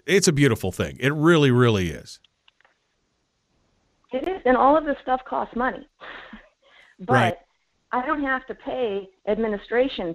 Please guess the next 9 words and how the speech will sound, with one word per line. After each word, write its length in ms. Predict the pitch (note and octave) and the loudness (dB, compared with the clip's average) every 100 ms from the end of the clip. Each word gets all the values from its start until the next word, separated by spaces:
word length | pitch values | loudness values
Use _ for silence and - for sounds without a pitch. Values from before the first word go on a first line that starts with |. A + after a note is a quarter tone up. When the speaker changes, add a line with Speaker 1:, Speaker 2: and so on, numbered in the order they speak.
| - | -6
Speaker 2:
fees 320 | D3+ C#3+ E3+ - _ _ _ - - - | -6 -6 -8 -14 _ _ _ -20 -20 -6
because 380 | B3 B3 B3 A3+ - - | -2 2 4 4 0 -4
I, 220 | A#3 B3+ | 2 2
as 100 | G3 | 0
a 60 | F#3+ | -6
teacher, 340 | C#4+ - A3 | -12 -8 -6
don't 240 | G3+ G#3 | -4 -4
get 160 | F#3+ - | -4 -8
paid 320 | C#4 A#3+ - | -6 -8 -10